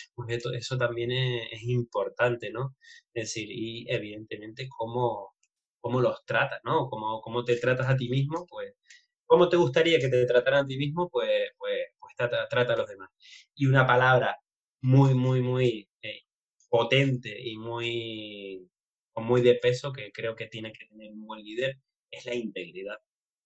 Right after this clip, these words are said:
Si no somos íntegros, es decir, si no hace-, si no estamos conscientes de lo que hacemos y decimos lo que vamos a hacer y,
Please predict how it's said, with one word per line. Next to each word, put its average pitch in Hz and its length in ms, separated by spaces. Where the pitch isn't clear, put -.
Si 113 100
no 113 100
somos 110 320
íntegros, 123 760
es 107 160
decir, 107 140
si 104 200
no 113 360
hace-, 117 380
si 117 220
no 131 300
estamos 127 680
conscientes 123 880
de 117 80
lo - 100
que - 120
hacemos 123 540
y 113 100
decimos 113 460
lo 113 140
que 110 80
vamos 110 220
a 113 60
hacer 120 400
y, 123 280